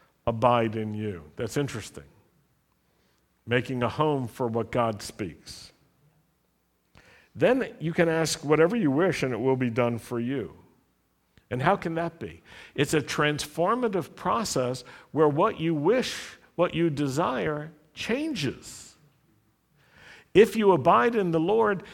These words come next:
his desires become your desires. When you fellowship with the Lord and you hear from him and then you do what he says,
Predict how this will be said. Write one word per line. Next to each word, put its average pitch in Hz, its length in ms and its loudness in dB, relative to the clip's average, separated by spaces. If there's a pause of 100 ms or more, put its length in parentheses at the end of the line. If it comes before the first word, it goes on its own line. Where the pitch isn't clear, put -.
(100)
his 226 340 4
desires 165 1120 0
become 175 760 2
your 151 220 4
desires. 120 1160 -4 (400)
When 170 180 4
you 175 140 4
fellowship 214 720 2
with 151 100 -2
the 156 80 -2
Lord 139 300 2 (280)
and 151 300 2
you 143 220 4
hear 233 360 -4
from 151 260 -2
him 151 200 2
and 143 100 -2
then 143 140 0
you 135 140 0
do 143 180 0
what 147 160 2
he 139 100 0
says, 170 560 -4